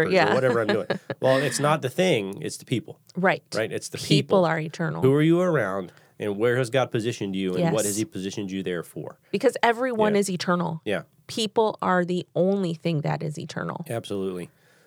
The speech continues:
Speaker 1: Um, some other basics that, that came up that we can, we can touch on.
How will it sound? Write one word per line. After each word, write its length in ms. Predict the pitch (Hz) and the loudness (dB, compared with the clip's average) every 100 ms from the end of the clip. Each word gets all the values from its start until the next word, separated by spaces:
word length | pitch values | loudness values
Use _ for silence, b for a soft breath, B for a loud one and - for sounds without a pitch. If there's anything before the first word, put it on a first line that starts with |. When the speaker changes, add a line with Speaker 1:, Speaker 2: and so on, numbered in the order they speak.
| - | 0
Speaker 1:
Um, 400 | 139 143 135 117 | 2 4 2 -4
some 300 | - - 208 | -4 0 4
other 200 | 160 175 | 4 4
basics 480 | 139 139 151 175 - | 4 2 2 -2 0
that, 240 | 143 123 123 | 0 0 0
that 160 | 117 | -2
came 220 | - 127 | 0 0
up 140 | 113 120 | 0 -2
that 120 | 110 | -2
we 100 | 123 | -2
can, 300 | 117 110 95 | -4 -4 -4
we 80 | 117 | -4
can 120 | 113 | -4
touch 260 | - 117 - | -2 -2 -2
on. 240 | 110 110 | -2 -4